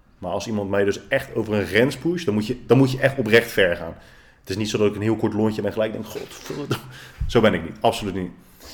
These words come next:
Dus mijn broertje, die was, eh, echt heel vervelend aan het doen. Echt. En het stopte ook gewoon niet. Het bleef maar doorgaan, het bleef maar doorgaan. En nu weet ik dat, eh,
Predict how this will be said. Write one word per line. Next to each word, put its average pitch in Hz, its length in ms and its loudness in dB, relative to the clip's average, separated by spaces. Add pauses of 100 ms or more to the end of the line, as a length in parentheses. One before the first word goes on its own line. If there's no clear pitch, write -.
(1040)
Dus 123 140 2
mijn 131 120 8
broertje, 180 240 8
die 127 100 8
was, 117 260 6
eh, 117 220 4
echt 120 140 -2
heel 110 160 2
vervelend 98 260 2
aan 92 60 -4
het 87 100 -2
doen. 92 200 -4
Echt. 117 240 -2
En 110 120 -4
het 107 120 -4
stopte - 460 -4
ook 101 140 -4
gewoon 92 200 -6
niet. 92 100 -6
Het 87 140 -8
bleef 117 340 2
maar 104 100 0
doorgaan, 104 320 0
het 90 100 -4
bleef 107 160 0
maar 101 80 -4
doorgaan. 95 380 -4 (760)
En 101 120 -6
nu 92 100 -2
weet 101 200 4
ik 98 120 -2
dat, 92 320 -4
eh, 90 320 -2